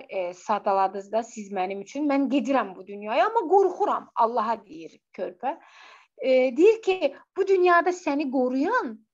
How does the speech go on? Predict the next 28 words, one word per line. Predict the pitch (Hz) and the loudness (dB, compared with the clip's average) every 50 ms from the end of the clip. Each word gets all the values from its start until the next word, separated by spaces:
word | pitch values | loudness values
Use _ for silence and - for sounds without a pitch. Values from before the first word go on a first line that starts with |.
| _ _ - | _ _ -4
sənə | - 294 320 381 302 | -2 0 0 2 2
bir | 311 349 320 | 2 2 4
mələk | 302 277 254 247 247 240 220 190 - | 4 2 2 2 2 0 0 -2 -6
verəcəm. | 147 - - 127 175 - 214 233 277 349 453 - _ _ _ _ _ _ _ _ _ _ _ _ _ _ _ _ _ _ _ - | -10 -10 -10 -10 -10 -8 -6 -6 -6 -6 -6 -10 _ _ _ _ _ _ _ _ _ _ _ _ _ _ _ _ _ _ _ 4
Deyir, | 370 415 403 | 6 6 6
yaxşı, | 381 370 370 - 320 | 6 4 2 0 0
mən | 320 339 330 330 311 | 2 2 2 0 0
ona | 311 320 302 | 0 0 2
nə | 294 302 302 294 | 2 2 0 -2
deyəcəm? | 277 226 202 196 - 226 240 269 339 - _ _ _ _ _ _ _ _ _ _ _ - | -4 -6 -6 -6 -8 -10 -10 -10 -12 -14 _ _ _ _ _ _ _ _ _ _ _ 2
Deyir, | 302 359 359 | 2 2 2
sən | - 359 302 277 262 | 2 0 0 0 0
ona, | 254 285 320 320 - - | 0 0 0 0 -2 -4
e, | - 233 - - | -6 -6 -2 0
adı | - 320 - 359 381 381 | 0 2 4 4 4 4
nədir | 320 247 220 214 208 208 | 2 0 0 -2 -6 -8
onun? | 214 233 262 302 359 359 _ _ _ _ _ - | -8 -8 -8 -8 -10 -12 _ _ _ _ _ -2
Deyir, | 381 415 392 | -2 -2 -2
sən | - - 277 - 294 | -4 -6 -6 -6 -6
onu | 285 339 381 - | -4 -4 -4 -4
ana | - 294 311 311 320 294 262 | -2 0 2 2 2 2 0
deyə | 233 220 190 190 - | -2 -6 -8 -10 -12
çağıracaqsan. | - 196 170 175 190 190 190 180 185 185 185 - - - - - - _ _ _ _ _ _ _ _ _ | -14 -14 -14 -14 -12 -14 -14 -12 -12 -14 -14 -14 -16 -18 -18 -18 -20 _ _ _ _ _ _ _ _ _
Deyir, | 311 349 403 381 381 - - | 4 4 4 4 2 -4 -4
"Bəs | - 302 285 - - - _ _ _ _ _ _ - | -4 -4 -4 -4 -8 -18 _ _ _ _ _ _ 0
onun | 277 285 311 320 - - | 2 2 2 0 0 0
adı | 254 247 240 220 254 254 | 0 0 2 0 0 0
nədir?" | 285 311 294 240 220 - - | 0 -2 -2 -4 -8 -10 -12